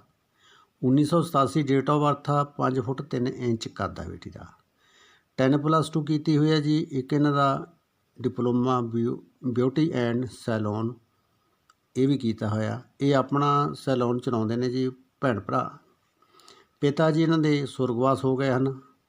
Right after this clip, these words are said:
ਇੱਕ ਭਰਾ ਵਿਆਹਿਆ ਹੋਇਆ, ਇੱਕ ਭਰਾ ਕੁਆਰਾ। ਆਪਣੇ ਕਾਰੋਬਾਰ ਦੇ ਨਾਲ ਇਹ ਖੇਤੀਬਾੜੀ ਵੀ ਕਰਦੇ ਨੇ। ਇਹਨਾਂ ਦੀ ਇੱਛਾ ਕੀ ਹੈ ਜੀ? ਵੈਸ਼ਨੂ,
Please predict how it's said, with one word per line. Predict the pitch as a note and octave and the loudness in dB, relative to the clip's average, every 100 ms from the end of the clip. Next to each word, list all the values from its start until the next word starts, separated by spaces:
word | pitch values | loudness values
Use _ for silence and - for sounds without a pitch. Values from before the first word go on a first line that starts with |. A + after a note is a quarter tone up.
| _ _ _ _ _ _ _ _ _ C#3+ | _ _ _ _ _ _ _ _ _ -2
ਇੱਕ | C3+ - | -2 -2
ਭਰਾ | D3 D#3+ D3 | 0 4 4
ਵਿਆਹਿਆ | B2 B2+ D3 | 4 4 4
ਹੋਇਆ, | C#3 C#3 C3+ C3 C3+ - _ _ _ - | 4 4 4 2 -2 -14 _ _ _ -4
ਇੱਕ | C3 C3 | -4 -4
ਭਰਾ | C#3 B2+ | 0 0
ਕੁਆਰਾ। | A#2 A2+ G2 G2+ C3 - _ _ _ _ _ _ _ _ _ _ _ _ _ _ _ - | 0 -2 0 0 -4 -10 _ _ _ _ _ _ _ _ _ _ _ _ _ _ _ -2
ਆਪਣੇ | C3+ D#3+ E3 | 0 2 2
ਕਾਰੋਬਾਰ | E3 D3 C#3+ C#3 C3 | 4 4 4 4 2
ਦੇ | B2+ | 2
ਨਾਲ | A#2+ A2+ | 2 2
ਇਹ | A2 | 2
ਖੇਤੀਬਾੜੀ | B2 C3 A#2+ A#2 G#2+ G2 | 0 -2 0 0 0 -2
ਵੀ | G#2 | -4
ਕਰਦੇ | B2 F#2 E2 - | -6 -6 -8 -12
ਨੇ। | F#2 - _ _ _ _ - - - _ _ - C3+ | -12 -16 _ _ _ _ -20 -20 -20 _ _ -6 2
ਇਹਨਾਂ | C#3 E3+ | 4 4
ਦੀ | E3+ | 2
ਇੱਛਾ | D#3+ D#3+ | 2 0
ਕੀ | C#3 D3 | 2 0
ਹੈ | C#3+ | 2
ਜੀ? | C#3+ | 0
ਵੈਸ਼ਨੂ, | A#2+ A#2 B2 - D3+ D3+ | 0 2 0 0 0 0